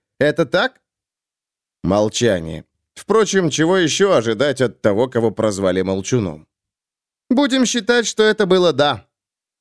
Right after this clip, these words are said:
Рикки кивнула гвоздю, и он скинул с плеча сундучок и небрежно опустил на мостовую.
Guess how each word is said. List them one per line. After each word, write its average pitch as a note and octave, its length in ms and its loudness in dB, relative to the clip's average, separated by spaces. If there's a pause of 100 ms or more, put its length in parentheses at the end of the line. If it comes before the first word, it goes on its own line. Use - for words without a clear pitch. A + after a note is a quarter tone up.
(300)
Рикки F#3+ 480 0
кивнула G#3 500 2
гвоздю, D#3+ 680 0
и A2 140 2
он E3+ 220 2
скинул A3+ 440 0
с - 80 -12
плеча F3 380 0
сундучок F3 600 0
и F3 60 0
небрежно D#3+ 520 0
опустил C#3 480 0
на B2+ 120 0
мостовую. G#2+ 680 -2